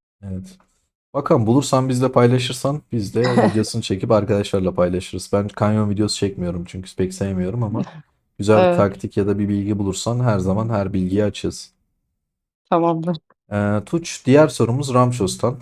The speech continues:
Speaker 1: Demiş ki Ramços, "Bildiğim üzere bu oyunda Megalodon diye nitelendirdiğimiz hesaplar ya da balina diye nitelendirdiğimiz gerçekten yüksek
Speaker 2: Hı hı.
Speaker 1: miktarda paralar harcıyorlar.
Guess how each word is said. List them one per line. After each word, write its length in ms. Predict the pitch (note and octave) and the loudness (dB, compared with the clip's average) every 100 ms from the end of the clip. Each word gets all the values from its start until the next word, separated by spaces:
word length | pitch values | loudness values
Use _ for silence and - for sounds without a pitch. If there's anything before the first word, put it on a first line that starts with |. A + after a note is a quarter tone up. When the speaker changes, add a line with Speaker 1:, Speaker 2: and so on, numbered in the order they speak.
| - - - | -16 -14 -6
Speaker 1:
Demiş 300 | D#3 F3 - | -4 -4 -2
ki 160 | F#2+ | 0
Ramços, 460 | F#2 F#2 F#2 F#2 - | 2 0 -2 -8 -2
"Bildiğim 340 | C#3+ D#3 D#3+ | 0 2 2
üzere 360 | B2+ G2 G2+ B2+ | 0 -2 -2 2
bu 80 | C3+ | 4
oyunda 480 | A2 F#2 F#2+ B2+ B2+ | 4 2 0 -2 -2
Megalodon 520 | A2 G#2+ A2+ A#2 B2+ | -2 2 2 2 -2
diye 140 | G#2 G#2+ | -2 -2
nitelendirdiğimiz 800 | G#2 G2+ G2+ F#2+ F#2+ F#2+ A#2+ - | -4 -4 -2 -2 -4 -6 -4 -4
hesaplar 460 | F#2 - - A2 | -2 -2 -2 -2
ya 120 | A2 | -2
da 120 | F#2+ F#2 | -2 0
balina 300 | F#2+ F#2+ F2+ | 0 -2 -2
diye 180 | F2+ | -4
nitelendirdiğimiz 880 | F2 - F2 F2 E2+ F2+ F#2+ C#3 - | -4 -6 -6 -6 -8 -6 -8 -8 -2
gerçekten 540 | A#2+ B2+ B2 G2+ C3 C#3 | 0 2 0 -4 -4 -6
yüksek 300 | A#2+ - B2+ | -6 -4 -4
Speaker 2:
Hı 40 | |
hı. 0 | |
Speaker 1:
miktarda 600 | F#3 F#3 F#2 G2 D3+ F3 - _ _ _ - | -4 -2 0 0 -2 -4 -10 _ _ _ 2
paralar 320 | B2+ C3 B2 | 4 6 6
harcıyorlar. 680 | G2 F2 F2+ F2 F2+ - | 4 0 -4 -4 -4 -6